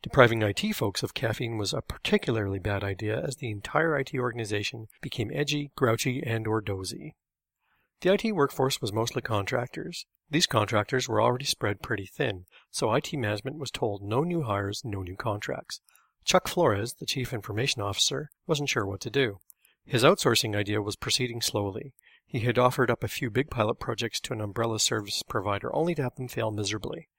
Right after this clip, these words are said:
So he did the next best thing. He told I T middle management to ask all of their contractors to take a ten percent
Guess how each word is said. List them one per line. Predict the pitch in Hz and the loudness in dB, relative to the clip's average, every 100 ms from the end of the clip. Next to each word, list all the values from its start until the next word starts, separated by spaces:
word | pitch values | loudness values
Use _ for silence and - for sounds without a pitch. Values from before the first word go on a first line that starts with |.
| _ _ | _ _
So | - 123 | 2 4
he | 127 | 4
did | 127 | 2
the | - | 2
next | 107 156 - | 2 0 2
best | 117 120 - | 2 0 0
thing. | - 160 - _ - _ | -6 -8 -18 _ -20 _
He | - | -4
told | - 151 147 | 2 6 6
I | 135 156 | 4 0
T | - | 0
middle | 160 156 | 0 2
management | 131 107 - 127 | 2 0 -2 -4
to | - 117 | 4 6
ask | 101 - | 8 6
all | 123 | 6
of | 175 156 | 4 2
their | |
contractors | 156 - 110 113 107 117 113 | -2 0 0 0 0 -2 -2
to | - | 0
take | 131 - | 0 0
a | |
ten | - 139 139 | 0 -2 -2
percent | 143 - 123 | -2 0 0